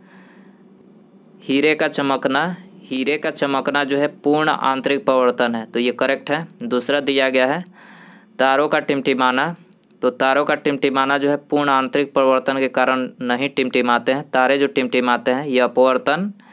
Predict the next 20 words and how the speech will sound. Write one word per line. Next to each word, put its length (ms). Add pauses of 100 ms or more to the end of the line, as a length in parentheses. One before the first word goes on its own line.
(760)
यानी 320
रिफ्लेक्शन 720
के 120
कारण 260
टिमटिमाते 600
हैं, 60
आपको 180
याद 220
रखना 260
है। 60
तो 140
दूसरा 440
ही 120
कथन 380
जो 80
है 100
यहाँ 180
पर 220
गलत 440
है। 360